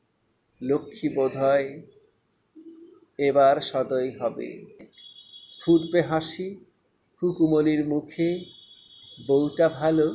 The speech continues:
মাংস রাঁধে। বৃদ্ধ পিতা মাতা ফোকলা হাসি হাসবে, ভালো মন্দ সব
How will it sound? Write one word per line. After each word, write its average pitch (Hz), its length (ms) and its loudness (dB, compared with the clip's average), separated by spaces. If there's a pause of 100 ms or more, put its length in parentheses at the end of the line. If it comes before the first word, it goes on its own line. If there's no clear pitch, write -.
(500)
মাংস 123 520 -2
রাঁধে। 123 480 -4 (1400)
বৃদ্ধ 147 500 -2
পিতা 139 240 2
মাতা 143 640 2 (600)
ফোকলা - 340 0
হাসি 143 340 -10
হাসবে, 98 560 -6 (960)
ভালো 151 320 2
মন্দ 160 340 0
সব 160 300 -2